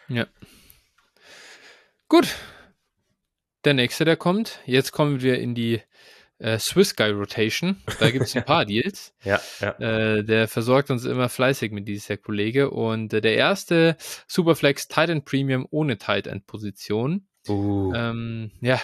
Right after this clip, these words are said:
Speaker 1: genau. Das ist, äh, ich versteh's auch nicht.
Speaker 2: Das ist wie mit Roger Good-, Goodell beim Draft.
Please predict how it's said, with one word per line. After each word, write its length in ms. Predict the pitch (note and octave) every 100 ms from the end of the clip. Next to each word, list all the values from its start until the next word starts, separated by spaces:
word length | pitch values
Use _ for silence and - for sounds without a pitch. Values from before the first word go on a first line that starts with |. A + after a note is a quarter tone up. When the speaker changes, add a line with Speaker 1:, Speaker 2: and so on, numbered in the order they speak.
| -
Speaker 1:
genau. 260 | - A#2+ G2+ -
Das 220 | A2+ -
ist, 260 | B2+ - -
äh, 300 | A2+ G#2+ G#2+ _ - - - - - _ _
ich 160 | D3 -
versteh's 300 | A2+ - -
auch 80 |
nicht. 160 | G#2 - - -
Speaker 2:
Das 160 | A2
ist 60 | G#2+
wie 100 | C#3
mit 180 | D#3 A#2+
Roger 340 | C3 B2 B2
Good-, 340 | A#2 A2+ -
Goodell 500 | A2+ A2 A2 G#2 G2 -
beim 200 | G#2+ G#2
Draft. 440 | G2 G2+ F#2+ -